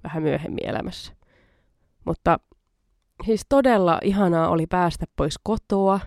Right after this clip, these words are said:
katsella niitä samoja seiniä, ja mulla on aina se jotenkin Lapin kaipuu, haluaa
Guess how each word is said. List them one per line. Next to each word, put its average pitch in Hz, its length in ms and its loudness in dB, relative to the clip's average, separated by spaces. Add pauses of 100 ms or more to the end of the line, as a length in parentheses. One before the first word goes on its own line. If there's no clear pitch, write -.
(500)
katsella 175 440 0
niitä 165 140 -2
samoja 185 440 2
seiniä, 170 640 2
ja 165 180 0
mulla 190 260 4
on 190 60 6
aina 185 200 4
se 170 140 -4
jotenkin 165 520 -4 (720)
Lapin 208 420 2
kaipuu, 165 760 2 (1120)
haluaa 170 640 6